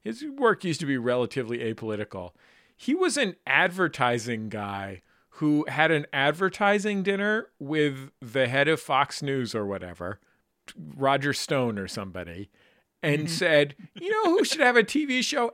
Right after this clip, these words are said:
Speaker 1: at this dinner about advertising? You know who should have a T V show 'cause a lot of people would buy ads on it? Me. Why don't you just put me on T V?" And the guy said
Speaker 2: <laughs>
Speaker 1: yes.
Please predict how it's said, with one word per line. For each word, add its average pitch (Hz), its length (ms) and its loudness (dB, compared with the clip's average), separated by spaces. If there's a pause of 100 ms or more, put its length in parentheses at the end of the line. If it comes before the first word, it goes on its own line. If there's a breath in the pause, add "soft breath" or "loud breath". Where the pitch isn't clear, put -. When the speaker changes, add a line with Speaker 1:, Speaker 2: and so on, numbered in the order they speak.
Speaker 1:
at 220 140 2
this 220 180 0
dinner 277 380 -2
about 190 280 4
advertising? 127 800 2
You 269 120 -6
know 370 180 -4
who 349 80 2
should 247 240 -4
have 226 160 4
a 220 60 -2
T 208 180 -4
V 202 140 -4
show 202 200 0
'cause 180 220 -6
a 151 80 -2
lot 151 180 0
of 147 60 -2
people 156 300 -4
would 147 100 -2
buy 139 240 0
ads 139 260 -2
on 156 200 -2
it? 175 180 -6 (360 soft breath)
Me. 139 680 4 (360 loud breath)
Why 247 140 4
don't 370 100 2
you 370 120 2
just 269 260 0
put 220 240 2
me 220 240 2
on 120 160 0
T 123 260 -4
V?" 98 280 -12 (420 soft breath)
And 269 180 4
the 349 60 4
guy 359 300 6
said 359 240 6
Speaker 2:
<laughs> 247 100 -6
Speaker 1:
yes. 285 680 4